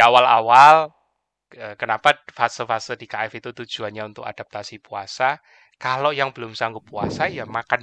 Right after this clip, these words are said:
dulu nggak apa-apa. Nah, itu untuk memberi, memberi waktu buat tubuhnya untuk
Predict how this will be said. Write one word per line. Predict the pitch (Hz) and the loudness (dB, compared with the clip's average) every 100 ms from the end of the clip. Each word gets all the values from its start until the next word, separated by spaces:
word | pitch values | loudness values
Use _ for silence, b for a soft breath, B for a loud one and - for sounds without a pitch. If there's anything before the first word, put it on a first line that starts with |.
| 117 | -8
dulu | 113 175 | -18 -16
nggak | 113 | -18
apa-apa. | - _ 98 101 _ _ _ _ _ _ _ _ _ _ _ _ _ - | -20 _ -18 -18 _ _ _ _ _ _ _ _ _ _ _ _ _ -16
Nah, | 101 98 101 101 98 98 98 95 101 | -14 -12 -12 -12 -12 -12 -12 -14 -16
itu | 104 147 | -12 -10
untuk | 165 170 151 | -6 -4 -4
memberi, | 139 123 123 135 135 b b b b _ - | -4 -4 -4 -6 -8 b b b b _ -14
memberi | 117 120 120 117 120 117 | -14 -8 -8 -8 -6 -4
waktu | 117 _ 147 160 127 | -4 _ -10 -10 -8
buat | 113 107 | -8 -8
tubuhnya | 117 - 107 107 131 143 | -12 -16 -20 -14 -12 -12
untuk | 113 123 | -14 -16